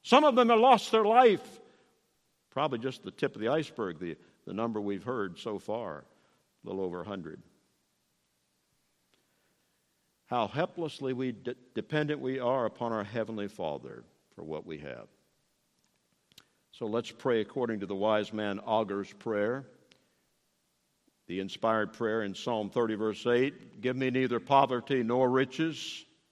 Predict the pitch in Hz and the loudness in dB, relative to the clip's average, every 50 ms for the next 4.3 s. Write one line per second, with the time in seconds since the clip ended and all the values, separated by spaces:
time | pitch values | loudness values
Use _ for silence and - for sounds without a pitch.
0 | _ _ _ _ _ _ _ _ _ _ _ _ _ _ _ - 131 135 123 120 | _ _ _ _ _ _ _ _ _ _ _ _ _ _ _ -2 -2 -2 0 0
1 | 127 123 123 127 120 110 - - 147 143 143 139 123 - - 147 127 117 104 123 | -2 -2 0 0 -2 -4 -4 -2 0 0 2 0 -2 -4 -4 -4 -4 -2 0 2
2 | 139 147 147 143 143 139 117 - - 156 147 151 143 143 151 156 147 143 135 135 | 2 2 2 0 -2 -2 -2 -2 0 2 2 2 2 2 2 2 2 2 2 4
3 | 139 143 135 - 151 131 117 139 156 151 147 147 131 104 131 135 143 151 151 135 | 2 2 2 0 -4 -2 0 2 2 2 2 0 0 2 2 4 4 4 4 4
4 | 135 143 147 143 - | 2 2 0 0 -4